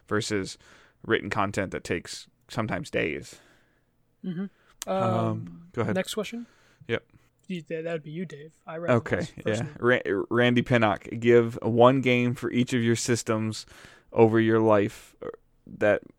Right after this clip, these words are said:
Speaker 1: um, makes that system for you. Hashtag Ask Digital Days.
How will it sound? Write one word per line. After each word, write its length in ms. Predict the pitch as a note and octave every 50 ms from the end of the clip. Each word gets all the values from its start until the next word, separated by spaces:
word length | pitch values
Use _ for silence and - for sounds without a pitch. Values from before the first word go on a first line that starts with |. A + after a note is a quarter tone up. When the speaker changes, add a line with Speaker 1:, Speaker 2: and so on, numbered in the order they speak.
| _
Speaker 1:
um, 560 | - A2+ G#2+ G#2 G2+ G2+ G2+ G#2 G#2+ A2+ A#2+ -
makes 280 | - G2+ A2+ A2+ A2 -
that 180 | - F#2 - -
system 380 | - - A2 - - A2+ G#2+
for 140 | - - A2
you. 340 | G#2 G2 F2 - G1+ - - - _ _ -
Hashtag 400 | - G#2+ G#2+ - - G#2 G2 -
Ask 240 | F#2 G2+ A2 A#2 -
Digital 300 | G#2+ G#2+ - F2+ G2+ -
Days. 480 | F2 E2+ - - - - - - -